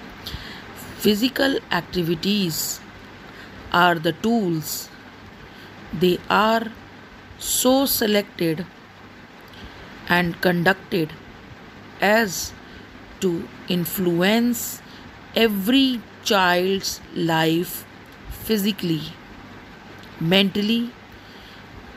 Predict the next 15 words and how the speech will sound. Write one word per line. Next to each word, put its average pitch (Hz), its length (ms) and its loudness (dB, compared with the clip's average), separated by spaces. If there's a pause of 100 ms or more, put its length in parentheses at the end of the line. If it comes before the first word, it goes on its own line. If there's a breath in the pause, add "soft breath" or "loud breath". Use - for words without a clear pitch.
(240)
emotionally, 190 960 2 (640)
and 190 420 2 (360)
morally. 170 600 2 (2000 loud breath)
So - 120 0
these 269 240 6
are 277 180 6
the 240 180 2
words 175 880 0 (300)
by 170 360 2 (120)
H - 160 0
C 262 260 4
Buck. 170 400 0 (500 loud breath)
He 208 200 0
thinks 285 480 -2
that 175 400 -2